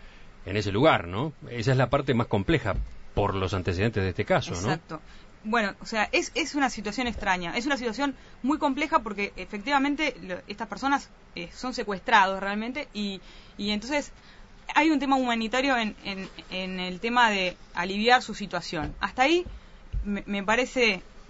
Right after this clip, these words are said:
Speaker 2: muy loable, digamos, la posición de Uruguay, que a su vez tiene una larga tradición en, en prestar asilo. Ahora, de, ahora está la parte nuestra, digamos. Yo,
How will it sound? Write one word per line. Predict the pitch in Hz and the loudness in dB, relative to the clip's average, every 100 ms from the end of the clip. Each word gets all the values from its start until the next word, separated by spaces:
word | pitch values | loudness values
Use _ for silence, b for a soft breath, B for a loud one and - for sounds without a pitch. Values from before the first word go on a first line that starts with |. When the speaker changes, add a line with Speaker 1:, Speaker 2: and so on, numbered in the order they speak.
| - | -8
Speaker 2:
muy | 220 247 | -4 2
loable, | 240 269 226 196 185 | 8 8 8 4 -2
digamos, | 185 190 185 | 0 0 0
la | 180 | -2
posición | 170 180 185 214 | -2 -4 -4 -2
de | 220 | 2
Uruguay, | 233 311 | 6 6
que | 247 | 4
a | 208 | -4
su | |
vez | 208 214 | -2 -2
tiene | 220 | -2
una | 190 | 0
larga | 196 226 208 | 2 4 2
tradición | 185 175 180 190 175 | 0 -4 -4 -4 -4
en, | 160 | -6
en | - 156 135 139 - | -8 -12 -12 -14 -16
prestar | - 185 208 | -12 -4 -2
asilo. | 190 - 165 156 - B B | -2 -4 -8 -8 -10 B B
Ahora, | - 226 208 - - - - - - - - - - - - | 6 8 8 4 -4 -20 -16 -16 -16 -18 -20 -20 -20 -18 -8
de, | 208 - | -8 2
ahora | 214 349 | 4 6
está | 294 | 6
la | 254 220 | 2 4
parte | 254 240 | 2 2
nuestra, | 208 233 202 - 165 | 0 0 -2 -4 -4
digamos. | 165 156 151 - | -4 -6 -10 -8
Yo, | 254 294 | -4 -4